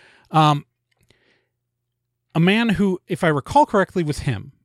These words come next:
I'm pretty confident it was him. That's how brief this interaction was. <laughs> That, um, I, I, I met him, and, uh,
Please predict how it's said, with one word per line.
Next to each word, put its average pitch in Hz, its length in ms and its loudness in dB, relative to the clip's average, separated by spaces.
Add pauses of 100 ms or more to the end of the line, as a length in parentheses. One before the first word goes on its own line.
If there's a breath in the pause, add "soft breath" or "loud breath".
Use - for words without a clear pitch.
(600)
I'm 151 140 -6
pretty 254 300 -2
confident 185 500 0
it 139 80 -2
was 131 140 -8
him. 120 280 -12 (680 soft breath)
That's 220 220 0
how 226 200 4
brief 165 320 -2
this - 200 -4
interaction 123 560 0
was. - 420 -16
<laughs> - 40 -20 (1700 loud breath)
That, 143 320 2
um, 123 540 -2 (880)
I, 127 200 -2 (120)
I, 139 240 -2
I 139 160 -2
met 147 340 0
him, 139 500 -2 (120)
and, 123 560 -4 (100)
uh, 120 360 -4